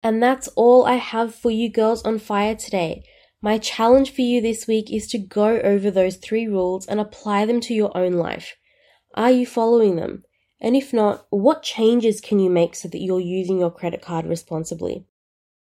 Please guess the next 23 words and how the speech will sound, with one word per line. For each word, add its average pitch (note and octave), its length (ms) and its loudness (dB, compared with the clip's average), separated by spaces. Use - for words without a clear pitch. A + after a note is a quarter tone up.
On A#3+ 160 0
next C4 300 2
week's C#4+ 240 0
episode, G3 520 0
we're G3+ 180 -2
gonna C#4 140 2
be D4+ 120 0
talking G#3 420 -4
about F3+ 240 -2
investing F3 680 -2
and E3+ 80 -6
how F3+ 320 -2
to F#3+ 160 -8
determine F#3 480 -2
your E3 240 2
investing E3+ 640 -4
strategy, F3+ 680 -6
even F#3 300 -2
if F3 160 -6
you're E3 80 0
new D#3+ 320 -2
to E3 160 -8
investing. - 540 -12